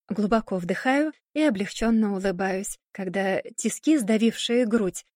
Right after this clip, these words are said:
начинают разжиматься. Ну и правда, и чего завелась? Всё ведь в порядке.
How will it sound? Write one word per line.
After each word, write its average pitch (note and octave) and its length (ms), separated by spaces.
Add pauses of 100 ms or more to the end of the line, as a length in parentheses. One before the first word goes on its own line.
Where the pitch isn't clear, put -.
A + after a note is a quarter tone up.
(100)
начинают A3 500
разжиматься. G3+ 960 (420)
Ну C#4+ 240
и - 120
правда, G#3+ 420 (180)
и A#3+ 100
чего B3 300
завелась? G#3 560 (240)
Всё - 200
ведь A#3+ 160
в - 80
порядке. A3 640